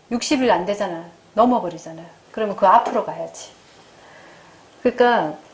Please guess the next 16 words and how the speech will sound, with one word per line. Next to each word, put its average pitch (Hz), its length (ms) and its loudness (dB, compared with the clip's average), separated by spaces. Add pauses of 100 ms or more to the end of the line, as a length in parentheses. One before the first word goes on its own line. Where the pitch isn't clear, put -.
(480)
똑같은 349 640 4
임술인데도 220 1040 2 (120)
조건이 294 440 2
다른 180 280 -6
거예요. 160 320 -6 (420)
여기 262 180 2
앞에 302 340 4
보면 220 440 -2
화가 403 340 4
없으니, 233 480 -2
없기 220 400 -6
때문에 180 560 -6
연월에 208 720 2
없고 269 720 0
시에도 302 540 2
없고, 170 400 0